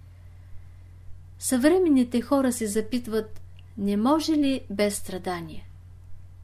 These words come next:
Който не е разбрал смисъла на страданията, той иска да се освободи от тях.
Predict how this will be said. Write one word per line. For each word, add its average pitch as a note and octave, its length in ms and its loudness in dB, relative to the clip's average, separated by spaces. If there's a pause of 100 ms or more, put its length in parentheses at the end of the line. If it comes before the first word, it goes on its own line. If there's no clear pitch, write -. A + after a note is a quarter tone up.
(800)
Който B3+ 380 0
не A#3 220 2
е C4+ 40 4
разбрал A#3 560 2
смисъла A#3 560 0
на F#3+ 140 0
страданията, A3 920 0 (680)
той C#4 200 2
иска C4 300 -2
да G#3+ 120 -4
се G#3+ 160 -6
освободи G3 580 -4
от G#3 160 -4
тях. - 360 -12